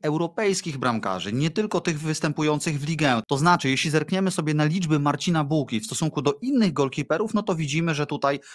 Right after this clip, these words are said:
też znajduje się bardzo wysoko. Ta przepaść, jeśli chodzi o czyste kąta w ligę, również jest gigantyczna. Bułka dziesięć, numer dwa siedem. Skuteczność interwencji.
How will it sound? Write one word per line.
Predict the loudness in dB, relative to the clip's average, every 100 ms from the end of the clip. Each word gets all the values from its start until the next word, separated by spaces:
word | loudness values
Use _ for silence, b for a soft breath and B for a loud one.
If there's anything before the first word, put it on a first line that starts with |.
| B
też | -2 0
znajduje | 0 0 0 0
się | 0 0 -2 b
bardzo | 0 0 0
wysoko. | -2 -4 -4 -4 -8 B B
Ta | -2 -2
przepaść, | 0 0 2 0 0
jeśli | -6 -4
chodzi | -2 -2 -2
o | -2
czyste | -2 -2 -2
kąta | 0 0 0
w | -2
ligę, | 0 0 0 -2 b
również | 0 2 0 -2 0
jest | -2 -2
gigantyczna. | -4 -2 0 -2 -2 -4 -2
Bułka | 0 0 -2 -4
dziesięć, | -2 -2 0 -2 -4 b
numer | 0 2 2
dwa | 0 2 2 2 -4
siedem. | -4 0 -2 -4 -8 B B B
Skuteczność | -6 -2 -2 0 0
interwencji. | 0 0 2 2 0 -4 -10